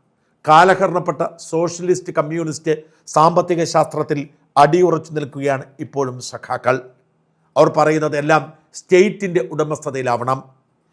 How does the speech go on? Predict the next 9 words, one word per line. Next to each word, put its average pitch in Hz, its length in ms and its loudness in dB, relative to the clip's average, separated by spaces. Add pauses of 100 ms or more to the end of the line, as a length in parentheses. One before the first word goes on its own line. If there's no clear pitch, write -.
(200)
എന്നിട്ട് 170 300 4
വേണം 156 200 0 (140)
വെള്ളാനകളാക്കി 156 880 4 (200)
അവയെ 147 260 0
മാറ്റി 139 260 -4 (600)
അവയിൽ 160 280 2
നിന്നും 151 220 -6 (300)
നക്കി 135 360 -8
ജീവിക്കാൻ. 131 400 0